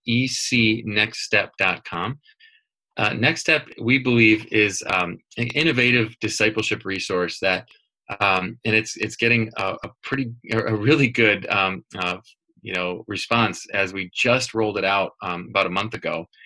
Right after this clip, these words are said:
and we're really excited about it. It's trying to break down the life of discipleship into very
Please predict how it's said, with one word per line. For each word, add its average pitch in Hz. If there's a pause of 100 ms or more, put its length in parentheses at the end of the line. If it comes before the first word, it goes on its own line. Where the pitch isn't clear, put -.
(420)
and 95
we're 95
really 113
excited 101
about 87
it. 76
It's - (480)
trying 190
to 180
break 113
down 107
the 98
life 95
of 92
discipleship 87
into 90
very 110